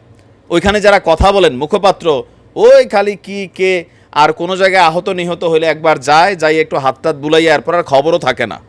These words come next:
কিন্তু সার্জিস বলছে যে খবর থাকবে, চিকিৎসা ভার ব্যয়ভার বহন করবে, পাশাপাশি রাষ্ট্র কর্তৃক এদেরকে একটা পার্মানেন্ট ভাতা বা ওই সুযোগ সুবিধা দিতে হবে, যেটা মুক্তিযোদ্ধাদের দেওয়া হয়েছে।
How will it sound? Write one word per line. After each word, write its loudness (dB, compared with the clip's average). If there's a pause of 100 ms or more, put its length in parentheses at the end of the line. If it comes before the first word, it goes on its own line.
(400)
কিন্তু -10
সার্জিস -2
বলছে 4
যে 0
খবর 2
থাকবে, 0 (320)
চিকিৎসা -2
ভার 2
ব্যয়ভার 2
বহন 0
করবে, 2 (280)
পাশাপাশি 2 (260)
রাষ্ট্র -4
কর্তৃক -6
এদেরকে -2 (360)
একটা -2
পার্মানেন্ট 0 (480)
ভাতা 2 (360)
বা 2
ওই 0
সুযোগ -6
সুবিধা -2 (180)
দিতে -2
হবে, 2
যেটা 2 (240)
মুক্তিযোদ্ধাদের -2
দেওয়া 4
হয়েছে। -6